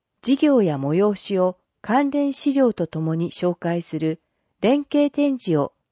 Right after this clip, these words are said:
随時実施している。北海道室蘭市。公共施設再編に伴う複合公共施設整備事業について、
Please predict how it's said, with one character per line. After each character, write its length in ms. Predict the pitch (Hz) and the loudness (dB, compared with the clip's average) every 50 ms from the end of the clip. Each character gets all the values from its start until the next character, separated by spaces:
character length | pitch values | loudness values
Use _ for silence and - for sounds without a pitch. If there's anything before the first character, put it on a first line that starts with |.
| _ | _
随 260 | - 233 262 285 269 | -4 0 2 2 2
時 180 | - - 165 139 | 0 -2 -4 -4
実 160 | - - 143 | -4 -4 -8
施 200 | - - - 175 | -8 -6 -6 -8
し 140 | 156 - - | -8 -8 -6
て 160 | - 165 156 | -4 -2 -2
い 100 | 151 147 | -2 -2
る。 240 | - 147 147 - - _ _ _ _ _ _ _ _ _ _ _ _ _ _ _ _ _ _ _ _ _ _ _ _ _ _ _ _ _ _ _ _ _ _ _ _ _ _ _ _ _ _ _ _ _ _ _ _ _ _ | -2 -2 -4 -4 -6 _ _ _ _ _ _ _ _ _ _ _ _ _ _ _ _ _ _ _ _ _ _ _ _ _ _ _ _ _ _ _ _ _ _ _ _ _ _ _ _ _ _ _ _ _ _ _ _ _ _
北 140 | - 185 175 - _ | -6 -6 -6 -6 _
海 280 | - - 302 294 277 208 | -4 -2 0 0 0 0
道 200 | 185 165 160 143 | -2 -2 -4 -4
室 280 | 139 147 151 175 202 214 | -4 -6 -4 -4 -4 -2
蘭 220 | 214 208 202 180 | -2 -4 -6 -6
市。 360 | - - - - 139 131 - _ _ _ _ _ _ _ _ _ _ _ _ _ _ _ _ _ _ _ _ _ _ _ _ | -8 -10 -12 -12 -12 -12 -14 _ _ _ _ _ _ _ _ _ _ _ _ _ _ _ _ _ _ _ _ _ _ _ _
公 220 | - - 269 294 277 | -2 0 0 0 0
共 240 | - - 302 294 277 | -2 -4 -4 -4 -4
施 200 | - - 285 254 | -4 -6 -8 -6
設 280 | - 214 - - - | -6 -8 -8 -10 -10
再 240 | - - 170 220 247 | -4 -2 -2 -2 -2
編 260 | - 247 254 247 240 | -4 -8 -6 -6 -4
に 140 | 233 240 220 | -6 -6 -6
伴 420 | - 220 214 220 220 220 208 185 | -8 -10 -10 -8 -8 -6 -6 -6
う 200 | 147 143 147 - _ _ _ _ _ _ _ _ | -6 -6 -8 -10 _ _ _ _ _ _ _ _
複 340 | _ - 185 - - 294 294 | _ -10 -10 -6 -4 -6 -4
合 240 | 277 302 294 285 277 | -2 -2 -2 -2 -2
公 240 | - - 277 269 254 | -2 -2 -2 -2 -2
共 300 | - - 269 254 262 247 | -4 -4 -2 -2 -2 -2
施 180 | - - 254 | -4 -8 -12
設 380 | 240 - 240 - _ - 151 139 | -12 -12 -14 -14 _ -10 -10 -10
整 340 | - - - 220 240 254 247 | -10 -6 -4 -2 -2 -2 -2
備 140 | 240 240 220 | -4 -8 -8
事 180 | - - 233 | -8 -10 -6
業 220 | 214 208 190 180 160 | -4 -2 -2 -2 -4
に 160 | 147 143 - | -6 -10 -12
つ 160 | - - 156 | -14 -12 -12
い 100 | 151 139 | -12 -12
て、 280 | _ - 131 131 - | _ -12 -14 -14 -14